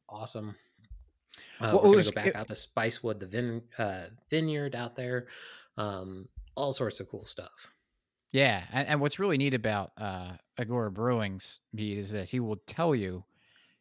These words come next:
Speaker 2: as he's, you know, pouring you the, the, the different mead,
Speaker 1: Mm-hmm.
Speaker 2: telling you, he was like, "This is what I was trying to do. This is what I was trying to accomplish."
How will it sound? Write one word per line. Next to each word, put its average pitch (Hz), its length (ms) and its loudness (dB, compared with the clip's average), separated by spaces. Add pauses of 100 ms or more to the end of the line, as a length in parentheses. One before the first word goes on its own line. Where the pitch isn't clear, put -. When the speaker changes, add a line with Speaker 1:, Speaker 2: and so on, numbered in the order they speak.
Speaker 2:
as 131 200 2
he's, 127 260 0
you 120 60 2
know, 101 120 -2
pouring 127 440 0
you 107 180 2
the, 95 380 -4
the, 104 220 -10
the - 100 -12
different 110 340 -2
mead, 135 220 4
Speaker 1:
Mm-hmm. 107 100 -14
Speaker 2:
telling 143 260 2
you, 107 100 -4 (300)
he - 80 -4
was 123 100 -2
like, 113 180 2
"This 143 180 2
is 123 140 -4
what 131 180 4
I 120 100 6
was 110 180 0
trying 110 400 2
to 104 100 -2
do. 95 380 0
This 107 140 -4
is 110 80 -8
what 113 60 0
I 113 40 2
was 107 100 -4
trying 107 260 -2
to 104 100 -6
accomplish." 98 500 -4